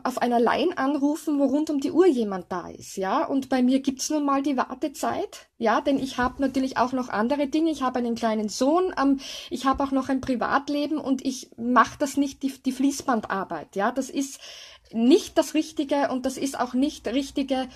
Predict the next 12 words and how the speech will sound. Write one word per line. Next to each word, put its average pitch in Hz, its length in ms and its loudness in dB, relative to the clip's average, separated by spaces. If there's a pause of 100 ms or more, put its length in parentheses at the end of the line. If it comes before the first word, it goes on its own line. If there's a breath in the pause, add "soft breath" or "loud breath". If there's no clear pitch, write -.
(120)
spirituelle 262 680 0
Beratung, 226 680 0
ja. 208 260 4
Also 254 300 -2
wenn 240 320 -2
du 359 100 2
bei 320 120 4
mir 285 220 2
eine 262 180 -2
Beratung 233 500 0
buchen 220 380 -4
möchtest, 339 560 2